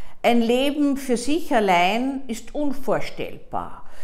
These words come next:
In sämtlichen Entscheidungen wird der andere befragt, man ordnet seine Wünsche, meine Sehn-, seine Sehnsüchte unter. In manchen Beziehungen aber meint einer,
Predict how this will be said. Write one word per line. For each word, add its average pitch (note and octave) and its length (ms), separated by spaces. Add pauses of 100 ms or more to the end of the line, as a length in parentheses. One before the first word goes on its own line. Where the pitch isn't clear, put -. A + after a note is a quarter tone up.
(180)
In B3 180
sämtlichen C4 760
Entscheidungen G3+ 1000
wird A3 300
der F#3+ 140
andere A3 640 (340)
befragt, - 1040 (340)
man G#3 280
ordnet G#3 480
seine G3 340
Wünsche, B3 440
meine A3 240
Sehn-, A3+ 380
seine G#3+ 300
Sehnsüchte A3 920
unter. C#3 500 (400)
In C4+ 180
manchen D#4 520
Beziehungen B3+ 760
aber G3 460
meint G3+ 640
einer, F#3+ 760